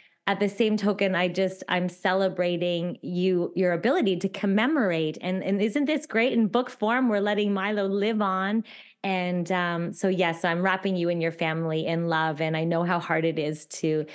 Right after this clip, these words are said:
to lose, uh, a furry friend from your family. It's, it's, and I don't think people really understand unless they've had a dog and, like, and they've lost,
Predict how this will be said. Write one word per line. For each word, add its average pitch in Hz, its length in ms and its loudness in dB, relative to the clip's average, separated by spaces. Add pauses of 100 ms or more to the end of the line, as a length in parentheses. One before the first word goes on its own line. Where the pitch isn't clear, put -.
(180)
to 214 100 2
lose, 175 600 2
uh, 160 420 -4
a 185 80 -2
furry 170 380 0
friend 170 500 0
from 180 180 2
your 180 120 2
family. 190 540 2
It's, 165 200 -2
it's, - 260 -6 (500)
and 202 360 4
I 202 80 4
don't 285 200 2
think 349 180 0
people 277 220 4
really 220 280 2
understand 214 560 0
unless 202 320 0
they've 196 160 0
had 170 240 0
a 208 80 0
dog 185 540 0
and, 196 160 2
like, 185 180 0
and 196 180 0
they've 190 140 0
lost, 170 560 -2